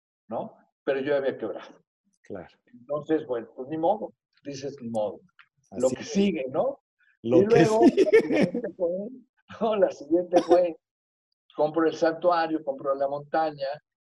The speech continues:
Speaker 1: estamos listos. Mis socios me dicen, "Oye, Michelle, zapatero de tus zapatos, maestro, danos chance, nosotros conocemos de esto,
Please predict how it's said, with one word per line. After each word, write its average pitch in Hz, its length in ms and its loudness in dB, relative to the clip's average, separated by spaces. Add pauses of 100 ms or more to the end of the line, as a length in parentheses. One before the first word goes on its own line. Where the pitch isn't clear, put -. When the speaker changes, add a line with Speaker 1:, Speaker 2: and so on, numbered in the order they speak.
(160)
Speaker 1:
estamos 139 500 -2
listos. 147 640 0 (300)
Mis 131 240 -12
socios 160 420 0
me 139 160 -6
dicen, 139 260 -12
"Oye, 147 180 -10
Michelle, 147 520 -8 (280)
zapatero 139 560 0
de 160 120 0
tus - 140 -12
zapatos, 131 760 -6 (320)
maestro, 135 540 0 (440)
danos 196 360 -2
chance, 135 460 -8
nosotros 135 380 -10
conocemos 127 580 -8
de 123 120 -6
esto, 131 380 -2